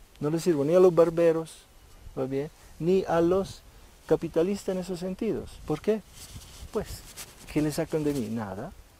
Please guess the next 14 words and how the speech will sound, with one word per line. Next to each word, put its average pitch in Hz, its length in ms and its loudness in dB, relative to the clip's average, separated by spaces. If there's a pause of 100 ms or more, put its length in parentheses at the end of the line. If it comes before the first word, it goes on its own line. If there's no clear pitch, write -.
(800)
Pero 156 160 2
a 131 40 2
ti 156 200 -2
te 147 140 0
pueden 135 200 -2
sacar. 135 440 -2 (720)
Entonces, 147 640 4 (320)
pero 135 220 6
a 175 60 8
entender 185 640 10
que 127 100 -4
si 123 140 -4
tú 254 300 8
mismo 202 640 8